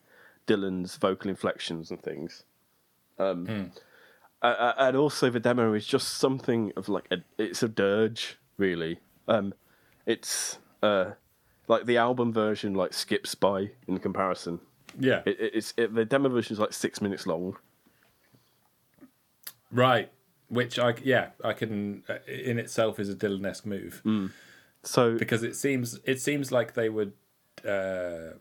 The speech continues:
Speaker 2: drawing mostly on Highway sixty-one Revisited.
Speaker 1: You're really, 'cause
Speaker 2: And
Speaker 1: I
Speaker 2: at that, at that point,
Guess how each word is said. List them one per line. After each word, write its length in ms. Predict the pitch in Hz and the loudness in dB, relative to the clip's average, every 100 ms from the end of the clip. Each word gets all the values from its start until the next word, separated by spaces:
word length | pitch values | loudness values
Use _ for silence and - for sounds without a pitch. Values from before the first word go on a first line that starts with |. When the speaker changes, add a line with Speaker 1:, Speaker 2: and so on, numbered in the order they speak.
| _ _ _ | _ _ _
Speaker 2:
drawing 440 | - 110 101 95 | -2 0 0 -2
mostly 560 | 98 98 - 101 90 90 | -2 -2 -4 -6 -6 -6
on 580 | 92 92 90 87 87 90 _ _ _ _ _ _ | -8 -6 -6 -8 -12 -14 _ _ _ _ _ _
Highway 300 | 101 95 92 | -2 0 -2
sixty-one 440 | - - 104 92 | -8 -8 -6 -6
Revisited. 680 | 90 92 95 87 - - - _ _ _ _ _ _ _ _ _ - - | -8 -8 -8 -10 -14 -14 -16 _ _ _ _ _ _ _ _ _ -20 -2
Speaker 1:
You're 120 | 156 | 0
really, 400 | 196 233 233 127 | 2 2 0 0
'cause 360 | 147 139 107 107 | 0 4 4 6
Speaker 2:
And 100 | 123 | 4
Speaker 1:
I 40 | |
Speaker 2:
at 60 | 120 | 4
that, 220 | 135 - | 4 4
at 120 | 127 123 | 4 4
that 180 | 139 | 2
point, 320 | - 139 110 | 4 2 2